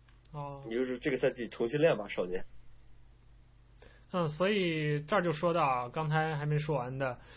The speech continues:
Speaker 1: 这个游戏对于之前来说最大的变化其实就是在线模式的加入。
Speaker 2: 对，对，对。
Speaker 1: 让这个游戏有了很多流动性的东西，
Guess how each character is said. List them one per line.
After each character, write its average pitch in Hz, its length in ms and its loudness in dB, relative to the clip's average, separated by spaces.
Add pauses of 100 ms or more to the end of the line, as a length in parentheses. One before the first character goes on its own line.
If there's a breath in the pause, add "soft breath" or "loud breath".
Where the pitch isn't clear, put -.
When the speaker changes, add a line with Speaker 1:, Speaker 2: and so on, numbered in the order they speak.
(140 loud breath)
Speaker 1:
这 190 180 4
个 165 80 6
游 151 160 6
戏 160 360 2
对 156 260 2
于 170 80 2
之 180 180 -2
前 151 200 0
来 147 180 2
说 160 220 0
最 180 280 4
大 151 280 6
的 131 80 0
变 143 240 2
化 147 180 0
其 - 180 -2
实 156 120 4
就 156 160 0
是 151 100 4
在 151 200 4
线 156 140 2
模 127 200 0
式 180 180 2
的 135 120 2
加 120 180 0
入。 123 160 -2
Speaker 2:
对， 113 80 -2
对， 98 160 -2
对。 - 500 -6
Speaker 1:
让 156 240 8
这 170 140 8
个 156 100 8
游 143 160 8
戏 151 180 4
有 127 240 6
了 143 140 4
很 147 340 0
多 151 480 6
流 147 280 4
动 180 180 6
性 156 160 2
的 127 120 0
东 147 200 2
西， 147 240 -4